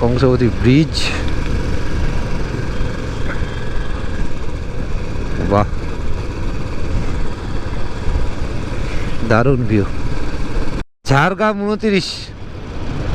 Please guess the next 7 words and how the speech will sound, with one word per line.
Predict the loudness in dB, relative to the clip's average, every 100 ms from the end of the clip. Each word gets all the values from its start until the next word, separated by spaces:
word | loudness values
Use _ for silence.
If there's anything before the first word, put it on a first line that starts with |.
| 0
চাদরা | 4 4 2 0 0 -2 -6 -14 -14 -12 -10 -8 -2
এগারো। | 2 4 4 2 0 -4 -4 -4 -4 -4 -2 0 0 0 0 0 0 0 0 0 0 0 0 0 0
একটু | 4 4
আগেই | 4 4 2
একটা | 2 0
বোর্ডে | 0 2 2
দেখলাম | 2 4 2 -2